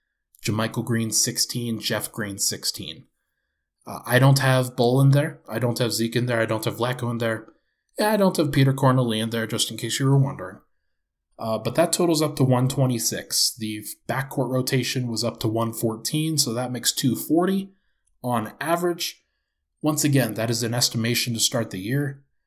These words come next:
Uh, so if you're interested in seeing some of my rotation stuff, that's what I generally do throughout the year.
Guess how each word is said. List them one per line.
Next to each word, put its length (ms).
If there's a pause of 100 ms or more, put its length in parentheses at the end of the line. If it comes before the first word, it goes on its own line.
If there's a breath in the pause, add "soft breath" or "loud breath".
(440)
Uh, 80
so 240
if 160
you're 140
interested 580
in 460 (880)
seeing 400
some 180
of 80
my 140
rotation 560
stuff, 340
that's 220
what 100
I 80
generally 540
do 540 (200)
throughout 280
the 60
year. 400